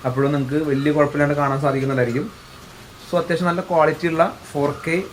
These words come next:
വൺ ട്വൻറ്റി എഫ് പി എസ് വീഡിയോ വരെ നമുക്ക് വേണമെങ്കിൽ ഷൂട്ട് ചെയ്യാൻ സാധിക്കും. ഇപ്പോൾ നിങ്ങൾ കണ്ടുകൊണ്ടിരിക്കുന്ന നമ്മുടെ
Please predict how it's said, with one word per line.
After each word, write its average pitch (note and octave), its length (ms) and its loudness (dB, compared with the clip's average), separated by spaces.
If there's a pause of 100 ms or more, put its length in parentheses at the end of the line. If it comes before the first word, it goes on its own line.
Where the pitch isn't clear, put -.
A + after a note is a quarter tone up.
(160)
വൺ C3 100 0 (100)
ട്വൻറ്റി D#3 280 2
എഫ് E3+ 100 -8
പി D#3+ 80 2
എസ് D#3+ 180 -2
വീഡിയോ D3+ 220 4
വരെ D3+ 120 4
നമുക്ക് C#3+ 200 0
വേണമെങ്കിൽ C#3+ 340 0
ഷൂട്ട് D3 140 0
ചെയ്യാൻ C#3 200 4
സാധിക്കും. A#2 280 -2 (720)
ഇപ്പോൾ F#3+ 180 6
നിങ്ങൾ A3 160 8
കണ്ടുകൊണ്ടിരിക്കുന്ന F#3+ 460 6
നമ്മുടെ F3 180 6